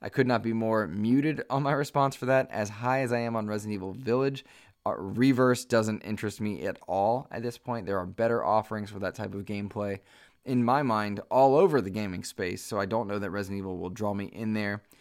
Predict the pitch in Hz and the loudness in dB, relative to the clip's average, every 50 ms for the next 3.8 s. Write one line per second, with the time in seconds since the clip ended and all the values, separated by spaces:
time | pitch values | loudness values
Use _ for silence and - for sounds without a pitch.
0 | - - - _ _ - 156 165 165 156 139 120 135 170 208 240 247 233 - - | -20 -20 -20 _ _ -4 -2 -2 -2 -2 -4 -4 0 2 4 4 4 2 2 0
1 | 147 123 107 - - 110 107 101 101 - 65 101 110 104 92 120 120 123 131 127 | 0 0 0 0 -2 0 0 0 0 0 -2 -2 -2 0 2 2 2 2 2 0
2 | 110 110 107 107 110 107 101 - 104 104 101 - 98 - - 120 117 113 - - | 0 0 0 0 0 -2 -4 -4 -4 -4 -4 -6 -8 -10 -6 -4 -4 -4 -4 -4
3 | 110 104 101 98 - 110 107 101 - 110 107 101 98 98 - | -4 -4 -4 -4 -6 -6 -6 -6 -6 -6 -6 -6 -6 -8 -10